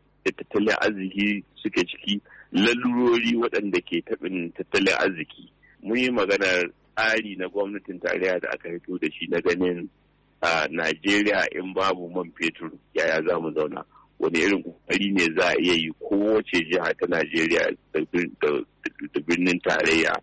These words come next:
su sarrafa wani abu wanda ana iya kai kasu duniya ma a sayar. Sannan an yi bayani na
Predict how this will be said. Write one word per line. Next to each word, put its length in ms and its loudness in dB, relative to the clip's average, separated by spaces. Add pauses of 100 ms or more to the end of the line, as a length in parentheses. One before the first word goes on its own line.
(340)
su 100 -12 (100)
sarrafa 320 2
wani 320 0
abu 200 -2
wanda 280 0
ana 160 -2
iya 200 0
kai 180 -2
kasu 260 -8 (240)
duniya 380 0
ma 180 0
a 160 -2
sayar. 160 -2 (560)
Sannan 580 0 (480)
an 140 0
yi 280 0
bayani 760 0 (260)
na 460 0